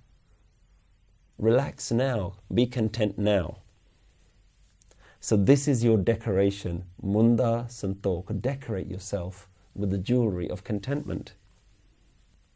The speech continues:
Saram Pat Choli.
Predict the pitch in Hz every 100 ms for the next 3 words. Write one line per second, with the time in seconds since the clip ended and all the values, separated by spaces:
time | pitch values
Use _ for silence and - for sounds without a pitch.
0 | _ _ _ _ _ _ _ _ _ -
1 | _ - - 147 160 175 170 120 104 -
2 | 104 - 98 90 85 87